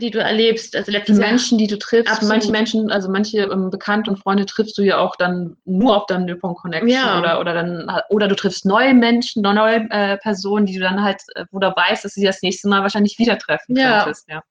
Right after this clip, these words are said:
Speaker 1: Und das ist natürlich, das fehlt. Also ich meine, das ist natürlich situationsbedingt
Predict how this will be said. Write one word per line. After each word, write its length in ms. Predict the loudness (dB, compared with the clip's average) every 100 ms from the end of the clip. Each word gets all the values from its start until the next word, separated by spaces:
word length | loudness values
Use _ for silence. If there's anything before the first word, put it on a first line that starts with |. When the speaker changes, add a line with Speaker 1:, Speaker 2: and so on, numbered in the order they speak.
| _ _ _ _ _ -6
Speaker 1:
Und 100 | 0
das 220 | 0 -2
ist 160 | -4
natürlich, 600 | -2 2 2 4 2 -2
das 240 | -4 -4 -6
fehlt. 580 | 0 4 6 4 2 0
Also 200 | -2 0
ich 80 |
meine, 180 | 0 2
das 100 | 0
ist 100 | -2
natürlich 360 | -6 -2 -2 -2
situationsbedingt 1000 | -4 -2 -2 -2 -2 -2 0 0 0